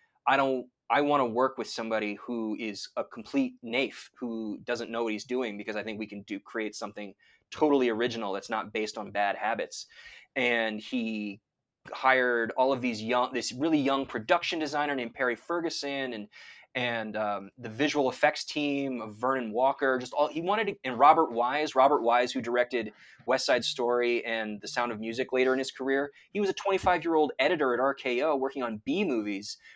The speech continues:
when Welles was like, "You're young, you're hip, you're with it, you're editing my movie." Now, Wise would betray him a year later when Wise recut Magnificent Ambersons, but that's another story. The point is, Welles was,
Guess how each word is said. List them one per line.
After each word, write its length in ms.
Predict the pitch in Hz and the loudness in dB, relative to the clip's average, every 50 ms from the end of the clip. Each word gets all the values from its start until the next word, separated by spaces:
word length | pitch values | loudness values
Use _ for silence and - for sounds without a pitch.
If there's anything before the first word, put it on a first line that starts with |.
| _ _ | _ _
when 180 | 127 127 123 | -2 -2 2
Welles 240 | 120 131 143 156 147 | 6 8 8 8 6
was 140 | 143 123 120 | 4 2 2
like, 220 | 123 113 107 - _ _ | 2 2 2 0 _ _
"You're 200 | 123 135 180 208 | 2 4 4 4
young, 400 | 196 156 143 131 127 127 123 113 | 4 4 2 2 2 0 -2 0
you're 140 | 127 180 180 | 0 0 0
hip, 220 | - 131 110 107 - | 0 -2 -4 -4 -4
you're 160 | 131 151 175 | -4 -2 0
with 200 | 160 131 113 107 | 0 0 0 0
it, 140 | 107 104 - | -2 -4 -2
you're 160 | 135 143 147 139 | 0 2 4 4
editing 280 | 135 131 120 120 113 | 4 2 0 -2 -4
my 120 | 113 110 107 | -6 -6 -6
movie." 360 | 117 120 110 - - _ _ _ _ - - _ _ | -6 -8 -8 -8 -10 _ _ _ _ -20 -20 _ _
Now, 340 | 143 147 139 127 120 - - - | 4 6 6 6 6 2 0 0
Wise 320 | 131 135 131 127 127 117 | 2 4 4 4 2 0
would 140 | 120 113 104 | -4 -6 -6
betray 360 | 110 - - - 165 156 143 | -6 -6 -2 0 2 2 2
him 160 | 123 123 117 | 2 0 -2
a 40 | 113 | -2
year 200 | 113 113 113 110 | -2 -2 -2 0
later 360 | 110 139 151 147 127 117 110 | 4 4 6 6 6 4 2
when 320 | 110 107 110 107 104 107 104 | 0 -2 -4 -6 -8 -6 -2
Wise 340 | 110 110 107 107 107 - 113 | -2 0 0 -2 -4 -6 -6
recut 380 | 110 104 - - 110 101 - - | -8 -8 -4 -4 -4 -4 -4 -6
Magnificent 540 | 113 107 104 101 101 104 101 - - 113 131 | -10 -12 -12 -10 -12 -12 -12 -12 -8 -4 -2
Ambersons, 380 | 151 143 135 - 127 120 113 | -2 -2 -2 -2 -4 -6 -4
but 60 | 110 107 | -2 -2
that's 180 | 107 - - | -2 -2 -4
another 160 | 104 98 90 | -6 -8 -6
story. 320 | - - - 85 78 73 - _ - - - - - | -6 -6 -6 -6 -6 -8 -10 _ -20 -20 -20 -10 -8
The 60 | - | -8
point 300 | 117 - - 170 170 165 | -6 -2 0 2 2 4
is, 300 | 151 135 127 120 110 - - _ _ _ _ _ - | 4 2 2 0 -2 -4 -12 _ _ _ _ _ -4
Welles 720 | 117 117 127 143 151 156 156 151 143 135 - - - - _ _ _ _ _ _ _ _ - | 2 6 8 8 10 10 8 8 4 2 -4 -8 -14 -18 _ _ _ _ _ _ _ _ -6
was, 400 | 135 120 123 123 120 - - | -2 0 2 2 0 -2 -6